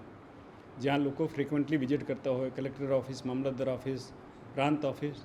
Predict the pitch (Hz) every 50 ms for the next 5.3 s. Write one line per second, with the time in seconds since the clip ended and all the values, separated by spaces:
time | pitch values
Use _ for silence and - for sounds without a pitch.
0 | - - - 139 143 147 151 139 117 - 127 135 143 147 151 160 175 165 - -
1 | - - - - - - - - - - - - 123 131 143 160 190 202 208 202
2 | 190 185 - 156 160 143 139 143 143 135 135 135 131 - - 151 151 165 180 180
3 | - - - - - - - - 131 131 131 131 131 120 123 135 139 151 160 160
4 | 160 156 147 147 160 156 156 160 127 127 135 139 135 - - 127 131 135 131 127
5 | 143 135 143 156 165